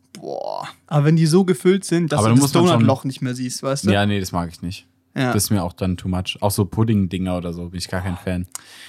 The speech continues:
Speaker 2: Aber so diese Schokosoße da drin, wenn es gut gemacht ist, dann finde ich schon auch geil.
Speaker 1: Ich glaub, ich find, es kommt drauf an. Es ist so der Punkt, wenn ich aber halt denk, so, ich möchte mir jetzt einen Donut gönnen,
Speaker 2: Hm.
Speaker 1: dann will ich einfach so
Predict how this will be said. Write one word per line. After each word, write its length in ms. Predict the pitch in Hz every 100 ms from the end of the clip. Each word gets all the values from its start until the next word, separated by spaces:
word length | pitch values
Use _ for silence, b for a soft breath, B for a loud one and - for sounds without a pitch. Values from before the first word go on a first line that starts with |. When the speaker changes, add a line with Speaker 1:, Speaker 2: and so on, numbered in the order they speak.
| B
Speaker 2:
Aber 220 | 117 131
so 180 | 120 143
diese 220 | 156 139
Schokosoße 640 | - 196 202 165 170 -
da 120 | 151
drin, 340 | 143 147 151 147
wenn 140 | 120
es 120 | 117 -
gut 160 | 135
gemacht 320 | - 117 123 -
ist, 120 | -
dann 80 | 98
finde 180 | 107 95
ich 60 |
schon 140 | - 90
auch 140 | 80
geil. 240 | 76 78 - _ -
Speaker 1:
Ich 80 |
glaub, 240 | 151 214 202
ich 120 | 180
find, 160 | - 226
es 60 |
kommt 220 | - 196 185
drauf 140 | 160
an. 240 | 156 226 311 _ _ _ _ -
Es 140 | 170
ist 120 | 190
so 80 | -
der 100 | 170
Punkt, 240 | 160 208 180
wenn 100 | 170
ich 100 | 165
aber 100 | 151
halt 120 | 160
denk, 140 | 175 190
so, 100 | -
ich 120 | 139
möchte 220 | 170 -
mir 60 | 147
jetzt 180 | 139 -
einen 80 |
Donut 320 | 135 165 170 151
gönnen, 260 | 165 208 -
Speaker 2:
Hm. 260 | 117 117 123
Speaker 1:
dann 180 | 147 147
will 120 | 160
ich 160 | 160
einfach 180 | 151 147
so 340 | 139 139 135